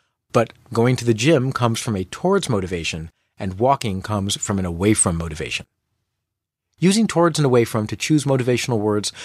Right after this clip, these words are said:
you can motivate yourself and the people around you. Notice where motivation is coming from avoiding something bad and where it comes from being drawn towards a goal. And then when you want to motivate yourself or others, use the right mix of carrot and stick. Now, when Steve wants me to work harder,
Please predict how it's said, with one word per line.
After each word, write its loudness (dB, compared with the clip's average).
you 2
can 0
motivate 4
yourself 0
and 2
the 0
people 2
around 2
you. -8
Notice 2
where 4
motivation 4
is -2
coming 0
from 0
avoiding 2
something 0
bad 0
and -2
where 6
it 0
comes -2
from -4
being 0
drawn 0
towards 0
a 2
goal. -6
And -4
then 4
when 2
you 2
want 2
to 0
motivate 2
yourself -2
or -8
others, -10
use -2
the -4
right 0
mix -4
of -8
carrot 0
and -8
stick. -6
Now, 2
when -2
Steve -2
wants -4
me -2
to -4
work -4
harder, 2